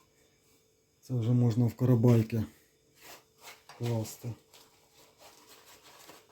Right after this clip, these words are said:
Та й отаке, друзі, буває, ну, за-, зачастую за десять хвилин сорок штук б'ю, ну, плюс-мінус десь так.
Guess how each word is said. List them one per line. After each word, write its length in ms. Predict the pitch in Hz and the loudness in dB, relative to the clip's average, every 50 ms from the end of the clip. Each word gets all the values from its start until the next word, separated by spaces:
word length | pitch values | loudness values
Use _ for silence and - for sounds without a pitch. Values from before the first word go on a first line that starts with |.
| - - - - - - - - - - - _ - - - - - - - - _ _ _ - _ _ - - - - - - - - - _ _ _ _ _ _ _ _ _ | -20 -20 -20 -20 -20 -20 -20 -20 -20 -20 -20 _ -20 -20 -20 -20 -20 -20 -20 -20 _ _ _ -20 _ _ -20 -20 -20 -20 -20 -20 -20 -20 -20 _ _ _ _ _ _ _ _ _
Та 120 | - 160 175 | 4 8 10
й 80 | 190 | 10
отаке, 420 | 202 208 208 202 196 - 170 147 131 | 10 10 8 6 8 10 10 10 12
друзі, 420 | 117 120 117 117 113 95 98 113 | 10 8 6 6 4 2 0 0
буває, 540 | 110 127 151 175 202 214 208 190 175 165 151 147 127 123 - - | 0 2 2 4 4 6 8 8 8 8 6 4 -2 -4 -6 -2
ну, 240 | 240 254 247 208 175 156 147 131 110 - - | 0 2 2 2 0 -2 -4 -6 -6 -8 -8
за-, 280 | 135 139 165 180 175 156 | -4 -2 -2 0 0 0
зачастую 760 | 147 190 196 - 220 208 - - - 240 220 214 185 175 165 | 0 0 0 0 -2 -4 -6 -2 0 2 4 4 4 4 4
за 300 | 147 165 170 170 165 156 | 4 6 6 8 6 6
десять 380 | 151 147 165 156 151 147 135 - | 8 6 6 6 4 2 -8 -6
хвилин 320 | - 160 160 165 160 151 | 0 2 4 6 6 6
сорок 320 | 147 147 147 139 135 131 - | 4 2 0 0 0 -2 -4
штук 260 | - - 123 107 110 | -6 -6 -6 -4 -4
б'ю, 360 | 107 113 127 139 139 135 127 - - | -2 -2 -2 0 -2 -2 -4 -4 -6
ну, 100 | 226 220 | -6 -6
плюс-мінус 600 | - 185 165 147 - - 151 143 135 123 113 107 | -2 0 0 0 2 2 2 2 2 2 0 -2
десь 200 | 107 117 110 - | -6 -8 -8 -8
так. 240 | - 98 101 101 | -12 -12 -12 -12